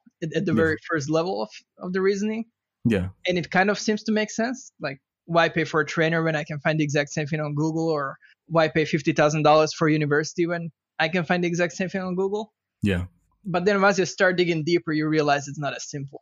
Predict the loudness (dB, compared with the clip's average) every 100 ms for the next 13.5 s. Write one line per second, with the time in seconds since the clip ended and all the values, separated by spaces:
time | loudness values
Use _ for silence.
0 | _ -8 -6 -8 -6 -6 -6 -8 -12 -14
1 | -18 _ -2 0 0 -2 0 0 -2 -4
2 | -4 -2 -2 -4 -6 -10 -12 -12 -8 -8
3 | -10 _ _ _ 0 0 -2 -8 _ _
4 | _ _ -6 0 2 2 2 4 4 4
5 | 2 2 2 2 2 2 0 0 2 4
6 | 0 -6 _ _ _ _ -2 2 2 2
7 | 0 2 2 2 0 -4 -12 _ _ -2
8 | 0 2 2 2 0 -2 -4 -2 0 0
9 | 0 0 -2 -2 -10 _ _ _ _ 0
10 | 2 2 -2 -10 _ _ _ _ -2 0
11 | 2 2 2 2 2 0 4 4 4 2
12 | 0 -2 -2 0 -2 -4 _ -4 -2 0
13 | 2 2 2 -2